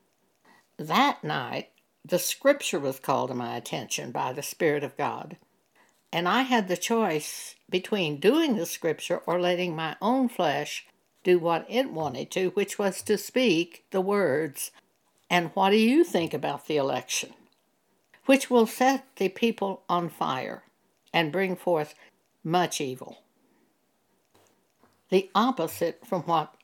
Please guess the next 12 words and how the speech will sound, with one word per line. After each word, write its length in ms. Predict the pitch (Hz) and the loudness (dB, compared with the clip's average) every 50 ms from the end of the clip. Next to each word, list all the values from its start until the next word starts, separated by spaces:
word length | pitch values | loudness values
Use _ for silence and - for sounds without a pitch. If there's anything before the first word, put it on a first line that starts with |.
| _ _ | _ _
the 140 | - - 156 | -10 -8 -8
scripture 520 | - - - 190 185 185 - - - 165 | -6 -2 0 2 2 2 0 -4 -6 -6
said 360 | 151 - - - 160 135 127 - | -6 -4 -2 -2 -2 -2 -2 -6
to 100 | 147 123 | -8 -6
do. 220 | - 127 123 - - _ _ _ _ _ _ _ _ _ _ _ _ _ _ _ _ _ _ _ _ _ _ _ _ _ _ _ _ _ _ - - _ _ _ _ _ _ _ _ _ _ _ _ _ _ _ _ _ _ _ _ _ _ _ _ _ _ _ _ _ _ _ _ _ _ _ _ _ | -6 -8 -10 -10 -14 _ _ _ _ _ _ _ _ _ _ _ _ _ _ _ _ _ _ _ _ _ _ _ _ _ _ _ _ _ _ -20 -20 _ _ _ _ _ _ _ _ _ _ _ _ _ _ _ _ _ _ _ _ _ _ _ _ _ _ _ _ _ _ _ _ _ _ _ _ _
And 240 | - 175 165 151 - - _ _ _ _ _ _ | -2 0 0 -2 -6 -10 _ _ _ _ _ _
I 140 | - 170 156 | 0 0 0
chose 640 | 151 - - - 214 185 165 160 151 143 - - - - | -2 -2 0 2 2 2 2 2 0 -4 -6 -10 -12 -12
to 420 | - - 175 160 139 143 151 - _ _ | -6 -4 -2 -2 -4 -6 -10 -16 _ _
leave 420 | - 156 190 190 175 165 160 147 | 0 0 2 2 2 -2 -4 -4
their 200 | - 139 143 135 | -4 -4 -4 -4
house 640 | - - 151 139 127 127 - - - - - - - | -4 -4 -4 -4 -4 -6 -8 -10 -12 -12 -12 -12 -14